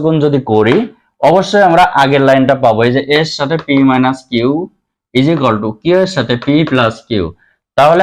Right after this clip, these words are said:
আমরা এখন বলতে পারি কি, আমরা যেটা পেলাম সেটা is equal to আমাদের প্রমাণে যেটা আছে সেটার সাথে মিলে গেল, তাহলে এটাই আমরা বলতে পারি শোড। তাহলে অঙ্কটা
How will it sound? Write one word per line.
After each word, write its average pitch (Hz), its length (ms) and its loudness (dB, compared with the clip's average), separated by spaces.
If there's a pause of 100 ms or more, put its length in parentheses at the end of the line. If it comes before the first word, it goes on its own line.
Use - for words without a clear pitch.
আমরা 185 200 2
এখন 190 120 -2 (160)
বলতে 135 260 0 (100)
পারি 156 180 0 (100)
কি, 123 140 2 (520)
আমরা 135 280 2 (260)
যেটা 139 240 0 (180)
পেলাম 135 340 0 (200)
সেটা 135 220 -2 (100)
is 123 140 0
equal 139 300 0
to 143 40 -2 (100)
আমাদের 131 340 0 (600)
প্রমাণে 156 440 0
যেটা 175 180 0 (140)
আছে 135 260 -2 (220)
সেটার 143 320 -4
সাথে 143 160 -6 (120)
মিলে 135 260 2
গেল, 131 140 0 (480)
তাহলে 143 300 2
এটাই 151 260 2
আমরা 139 160 0 (120)
বলতে 139 300 -2
পারি 131 180 0 (120)
শোড। 151 220 0 (2500)
তাহলে 143 240 0 (340)
অঙ্কটা 147 300 0